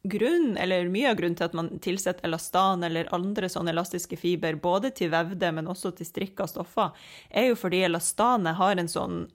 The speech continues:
eh, gummistrikkeffekt, at du strekker det ut, og når du slipper, så går det tilbake inn i fasong, ikke sant? Så det har en sånn, ja, en, em, bounce i seg, eller en, en,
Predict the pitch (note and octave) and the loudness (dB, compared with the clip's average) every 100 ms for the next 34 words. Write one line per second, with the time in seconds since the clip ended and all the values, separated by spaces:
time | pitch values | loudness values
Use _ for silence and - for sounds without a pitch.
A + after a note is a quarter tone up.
0 | _ _ - D#3+ E3 G3+ A3 B3+ C#4 C#4 | _ _ -10 -8 -2 -2 -2 -2 -4 -2
1 | C#4 A#3 - _ - F3+ F3+ - G3 - | 0 -2 -2 _ -4 -4 -4 -6 -6 -2
2 | G#3 - - F3 B3+ F4+ - - - F#3+ | -2 -2 -6 -2 0 -2 -6 -12 -6 -4
3 | F#3 F#3+ A3 A3+ - - F3+ G3 G3 F#3+ | -4 -2 -2 -2 -4 -6 -4 -4 -6 -8
4 | - - F3 E3+ - E3+ - F3 E3 E3 | -10 0 0 0 -4 -6 -2 -4 -4 -6
5 | F#3+ F3+ - - E3+ E3 F3 F#3 F3+ F#3 | -4 -6 -8 -14 -12 -10 -10 -8 -6 -2
6 | F#3 F3 E3+ E3+ E3 E3 - - - - | -2 -2 -4 -4 -6 -8 -14 -20 -20 -20
7 | _ F3+ F3+ - _ _ F3+ F#3 F3+ E3+ | _ -2 -2 -2 _ _ -6 -4 -4 -4
8 | D#3+ E3 D#3+ D#3+ D#3+ D#3 F#3+ A#3 G#3 E3 | -4 -4 -6 -6 -6 -4 0 0 0 -6
9 | - E3+ F3 E3+ E3 E3 E3 E3 D#3+ - | -4 -4 0 -2 -2 -4 -4 -4 -6 -8
10 | G3+ | -8